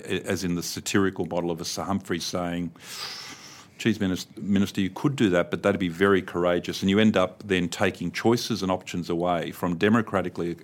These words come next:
uh, elected and accountable leaders who are put in by the voters for one purpose, and that is t-, for the betterment of their lives. And if you've got a public service and a bureaucracy that's always handbraking, yes, you've got to be prudent. Yes, you've got to escalate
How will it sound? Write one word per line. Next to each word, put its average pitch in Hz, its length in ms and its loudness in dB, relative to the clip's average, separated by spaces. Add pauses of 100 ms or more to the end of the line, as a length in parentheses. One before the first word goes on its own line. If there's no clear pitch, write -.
uh, 85 80 -12 (260)
elected 95 340 0
and 85 100 -2
accountable 85 440 -4
leaders 87 600 -2 (540)
who 107 100 4
are - 20 8
put 123 220 2
in 98 260 2 (200)
by 95 160 6
the 92 100 2
voters 87 340 2
for 85 120 -10
one 107 180 4
purpose, - 460 -6
and 95 80 -4
that 90 120 0
is 82 160 -6
t-, - 220 -16
for - 140 -2
the 87 80 -4
betterment 90 360 0
of 80 80 -4
their 82 160 -4
lives. 82 580 -8 (420)
And 98 80 -2
if 87 80 -2
you've 98 100 -2
got 120 120 6
a 113 40 4
public - 340 -4
service 90 400 -2
and 85 80 -4
a 85 40 -4
bureaucracy 90 580 -2
that's 82 220 -6
always 98 520 2 (320)
handbraking, 107 760 2 (240)
yes, 127 220 4
you've 127 120 0
got 113 100 4
to 107 60 2
be 107 100 0
prudent. - 520 0
Yes, 101 260 0
you've 101 160 0
got 92 140 0
to 90 160 0
escalate 90 680 -4